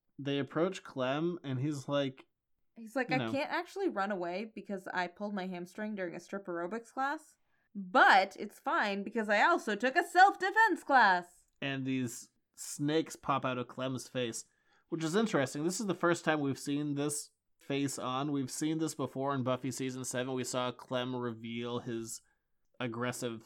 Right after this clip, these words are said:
Speaker 1: snakeness from behind. But this is the first time we've seen it in an aggressive manner and also facing front.
Speaker 2: Yes. And we find out that Clem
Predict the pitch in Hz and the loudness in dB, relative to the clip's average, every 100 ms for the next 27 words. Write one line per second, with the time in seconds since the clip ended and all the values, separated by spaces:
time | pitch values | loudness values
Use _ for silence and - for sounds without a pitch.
0 | - - - - 120 120 120 131 131 - | -14 -10 -8 -6 -4 -4 -4 -6 -6 -4
1 | 123 120 113 113 110 120 139 151 - _ | -4 -4 -4 -4 -4 -4 -4 -6 -12 _
2 | _ - 143 147 156 143 143 139 139 131 | _ -4 -2 -2 -2 -2 -2 -2 -2 -4
3 | 117 135 131 120 123 120 127 123 123 120 | -4 -4 -4 -6 -8 -4 -4 -4 -6 -6
4 | 117 107 123 113 156 196 123 107 120 - | -4 -6 -6 -6 -2 -2 -2 -6 -6 -6
5 | 151 208 170 - _ _ _ _ 359 349 | -4 -2 -4 -8 _ _ _ _ -8 -8
6 | - - 302 330 311 302 285 285 277 - | -12 -8 -4 -2 -2 -2 -2 -2 -4 -6
7 | - 294 285 | -2 -2 -2